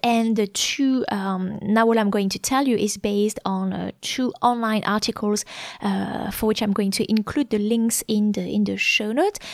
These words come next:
So that's going to, um, like I, I, I kind of, um, translating and selected the information about what is, uh, inclusive writing. I'm not reinventing the, the wheel there, but at the end I will give you,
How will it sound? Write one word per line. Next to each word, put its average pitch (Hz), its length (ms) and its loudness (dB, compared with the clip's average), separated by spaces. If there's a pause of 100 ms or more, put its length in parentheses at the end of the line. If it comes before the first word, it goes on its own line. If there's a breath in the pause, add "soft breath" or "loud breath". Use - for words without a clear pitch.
So - 100 -4
that's 247 140 0
going 240 220 2
to, 208 280 0
um, 180 560 -2
like - 300 -2
I, - 160 0
I, - 160 -2
I 196 100 -2 (420)
kind 208 200 0
of, - 120 -8 (400 loud breath)
um, 196 260 0
translating 220 680 0
and 190 120 2
selected 214 720 0
the 190 160 -2
information 196 840 0 (340 loud breath)
about 202 460 0
what 220 280 -2
is, 214 300 0
uh, 190 400 -2 (100)
inclusive 196 600 0
writing. 254 560 0
I'm 208 180 -2
not 190 160 0
reinventing 233 800 2
the, 185 240 0
the 196 120 0
wheel 254 240 2
there, 311 200 2
but 220 160 -2
at 196 180 -4
the 196 180 -2
end 269 320 2
I 202 60 -4
will 208 160 -2
give 196 260 -4
you, 214 140 0